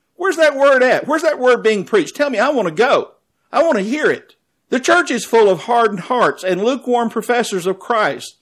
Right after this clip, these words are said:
So where are the true prophets and pastors that should be addressing this? Where are they? Be honest with yourself. Is this your pastor?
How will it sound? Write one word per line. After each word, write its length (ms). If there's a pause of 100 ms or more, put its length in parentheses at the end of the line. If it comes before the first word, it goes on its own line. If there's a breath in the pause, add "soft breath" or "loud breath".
(360)
So 240
where 240
are 160
the 80
true 240
prophets 460
and 120
pastors 500
that 200
should 260
be 200
addressing 580
this? 420 (260)
Where 220
are 220
they? 300 (920)
Be 160
honest 360
with 180
yourself. 760 (640)
Is 140
this 180
your 140
pastor? 640